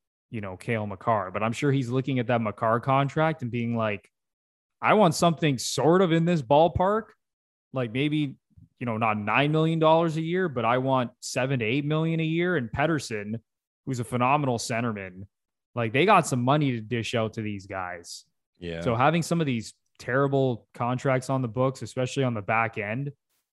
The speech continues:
Speaker 1: yeah, that's not a, not a great situation. And I know a lot of Vancouver fans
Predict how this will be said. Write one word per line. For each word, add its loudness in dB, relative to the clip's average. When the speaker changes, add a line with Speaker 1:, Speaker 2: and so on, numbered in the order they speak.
Speaker 1:
yeah, 0
that's -4
not 2
a, 2
not 0
a 2
great 2
situation. -4
And -10
I 0
know 2
a 2
lot 6
of 2
Vancouver 0
fans -4